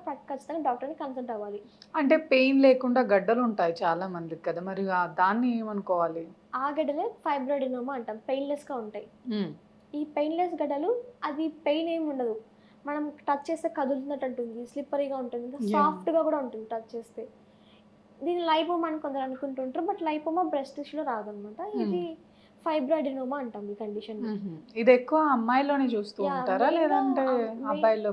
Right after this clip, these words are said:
Speaker 2: కూడా?
Speaker 1: అమ్మాయిలోనే చూస్తాం. But మెయిన్గా ఈ రీప్రొడక్టివ్ ఏజ్ ఏదైతే ఉంటుందో, ఫిఫ్టీన్ ఇయర్స్ నుంచి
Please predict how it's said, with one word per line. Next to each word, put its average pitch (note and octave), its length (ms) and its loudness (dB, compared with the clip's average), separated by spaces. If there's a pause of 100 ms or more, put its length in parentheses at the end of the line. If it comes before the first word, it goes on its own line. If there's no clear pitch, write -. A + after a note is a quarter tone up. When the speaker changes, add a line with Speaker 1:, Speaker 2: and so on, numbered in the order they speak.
Speaker 2:
కూడా? F3+ 160 -6 (380)
Speaker 1:
అమ్మాయిలోనే D4+ 500 -2
చూస్తాం. A#3+ 300 -12 (480)
But E4 180 0 (140)
మెయిన్గా F4 300 -2
ఈ E4+ 100 -2
రీప్రొడక్టివ్ E4 420 -4
ఏజ్ D4 180 0
ఏదైతే C4+ 260 -4
ఉంటుందో, B3+ 220 -8
ఫిఫ్టీన్ C#4 380 -8
ఇయర్స్ C#4+ 180 -6
నుంచి D4 220 -8